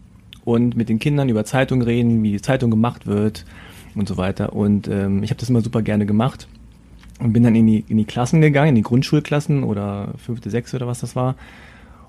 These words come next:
Und, äh, die Reaktion war immer sehr interessant, weil die Lehrer waren immer sehr überrascht, dass ich sozusagen der Journalist sein soll, <laughs> der jetzt irgendwie die Zeitung erklärt. "Ah, ah, ach, Sie sind,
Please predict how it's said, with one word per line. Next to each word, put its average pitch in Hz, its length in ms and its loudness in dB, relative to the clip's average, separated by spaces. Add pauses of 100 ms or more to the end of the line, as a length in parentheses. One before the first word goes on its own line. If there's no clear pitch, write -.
(140)
Und, 110 400 2
äh, 107 420 -2
die - 280 -8
Reaktion 139 360 2
war 139 100 4
immer 135 200 2
sehr 131 100 4
interessant, 104 520 -2
weil 107 480 -2 (380)
die 113 180 -6
Lehrer 143 340 2
waren 139 140 2
immer 131 200 0
sehr 139 180 2
überrascht, 127 500 -4 (140)
dass 113 160 -8
ich 156 180 -4
sozusagen 131 380 -4
der 127 140 0
Journalist 127 380 -2
sein 131 240 2
soll, 160 240 4
<laughs> 156 100 -4
der 120 120 0
jetzt 156 300 -2
irgendwie 135 360 -2
die 143 220 -6
Zeitung 143 320 4
erklärt. 120 420 2 (300)
"Ah, - 340 -4
ah, - 180 -10
ach, - 120 -8
Sie 220 280 0
sind, 196 340 0